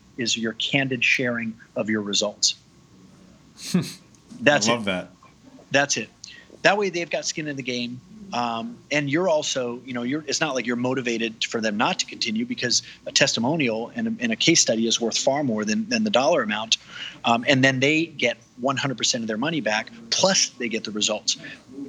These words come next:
Speaker 1: Uh, but with that, but doing it for free doesn't create any, uh, incentive, and it doesn't honor the relationship. So there has
Speaker 2: Mm-hmm.
Speaker 1: to be money in the game, but you're just holding the money, and then you'll give it back.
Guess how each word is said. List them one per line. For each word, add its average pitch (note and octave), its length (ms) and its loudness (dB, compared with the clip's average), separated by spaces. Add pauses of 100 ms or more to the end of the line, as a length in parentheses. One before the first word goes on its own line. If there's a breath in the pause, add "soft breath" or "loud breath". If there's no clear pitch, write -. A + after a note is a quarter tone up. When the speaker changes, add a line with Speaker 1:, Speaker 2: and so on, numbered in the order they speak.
Speaker 1:
Uh, A2 140 -2
but B2+ 140 2
with C3+ 120 2
that, E3 160 2
but C#3 120 0
doing F#3 160 4
it E3+ 100 -4
for E3+ 120 -6
free E3 280 0
doesn't B2 300 -2
create B2+ 340 -2
any, A#2 320 -2 (220)
uh, A2+ 240 -6
incentive, C3+ 480 4
and A2+ 100 0
it G#2+ 60 0
doesn't A#2+ 240 2
honor A2+ 400 2 (300 loud breath)
the A#2 80 2
relationship. A2+ 540 2
So - 120 2
there A2+ 100 0
has E3+ 200 4
Speaker 2:
Mm-hmm. A#2+ 40 -2
Speaker 1:
to C3 60 -4
be B2+ 80 0
money A#2 220 -2
in G#2+ 40 -2 (140)
the D#3 60 0
game, A#2+ 260 -2 (400 loud breath)
but B2+ 100 2
you're C#3 140 2
just C3 140 2
holding D3+ 340 0
the A2+ 60 0
money, A2+ 240 0
and A2 100 -2
then A2 100 2
you'll A2 100 2
give G#2 140 -2
it G2 80 -6
back. G#2 320 0